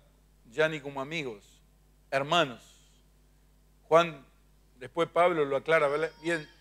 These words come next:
que con Él somos herederos y coherederos juntamente con Cristo.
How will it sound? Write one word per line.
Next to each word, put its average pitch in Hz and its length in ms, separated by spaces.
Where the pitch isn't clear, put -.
que 143 120
con 143 180
Él 175 180
somos 165 580
herederos 175 680
y 156 120
coherederos 170 840
juntamente 165 800
con 156 140
Cristo. 156 380